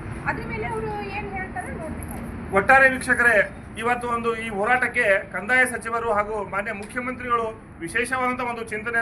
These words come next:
Speaker 2: ನಡೆಸಿದಾಗ ಮಾತ್ರ ಇದು ಸಮಸ್ಯೆ ಬಗೆಹರಿಲಿಕ್ಕೆ ಸಾಧ್ಯ. ಇಲ್ಲ ಅಂತಂದ್ರೆ ಈ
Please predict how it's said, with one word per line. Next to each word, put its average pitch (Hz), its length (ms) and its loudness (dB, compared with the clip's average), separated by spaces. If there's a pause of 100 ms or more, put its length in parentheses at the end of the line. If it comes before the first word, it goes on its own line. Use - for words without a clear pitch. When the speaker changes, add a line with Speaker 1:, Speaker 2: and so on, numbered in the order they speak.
Speaker 2:
ನಡೆಸಿದಾಗ 208 380 -2 (120)
ಮಾತ್ರ 233 220 0 (120)
ಇದು 247 100 -6 (120)
ಸಮಸ್ಯೆ 214 260 -8
ಬಗೆಹರಿಲಿಕ್ಕೆ 208 500 -6
ಸಾಧ್ಯ. 196 220 -2 (500)
ಇಲ್ಲ 262 120 -2 (100)
ಅಂತಂದ್ರೆ 240 320 -2
ಈ 214 40 -4